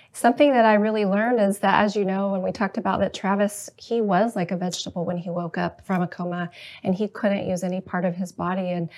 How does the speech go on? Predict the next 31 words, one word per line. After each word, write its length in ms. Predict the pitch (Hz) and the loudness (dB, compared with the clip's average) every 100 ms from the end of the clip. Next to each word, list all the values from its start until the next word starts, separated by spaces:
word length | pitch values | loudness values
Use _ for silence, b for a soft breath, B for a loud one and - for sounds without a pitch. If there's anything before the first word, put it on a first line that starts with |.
| B B | B B
we 140 | 208 196 | 0 0
spent 260 | - 208 190 | 0 -2 -2
years 340 | 190 208 233 | -2 -2 -4
helping 400 | - 202 - 247 | -4 -6 -2 -2
him 200 | 214 190 | 0 -2
retrain 720 | 175 175 - 180 170 170 - - | -2 -4 -6 -6 -4 -6 -10 -8
his 240 | 175 - | -8 -6
brain. 420 | 175 175 175 170 B B B B B _ | -2 -2 -2 -4 B B B B B _
And 140 | 190 - - | -2 0 2
I, 260 | 202 208 208 | 2 4 2
at 100 | - | 0
one 160 | 196 190 | 0 -2
mo-, 200 | 185 - _ - | -4 -8 _ -2
point 200 | 233 214 | 2 4
in 60 | |
my 120 | 190 190 | 4 2
life, 280 | 208 214 | 0 -2
had 460 | - - 196 190 180 | -4 0 0 0 0
this 220 | 185 - | -2 -2
epiphany 680 | 175 226 - 208 170 165 - _ _ _ - | -6 -8 -4 0 0 -2 -6 _ _ _ 0
that 120 | 170 | 2
I 100 | 175 | 2
could 160 | 202 185 | 0 -2
do 140 | 175 | -2
the 80 | 165 | -4
same 260 | - 170 | -4 -6
thing 420 | 170 175 151 - 170 _ b b _ - | -4 -4 -4 -6 -16 _ b b _ 0
and 120 | 180 | 2
that 100 | 175 | 2
we 100 | 175 | -2
can 180 | 185 | -2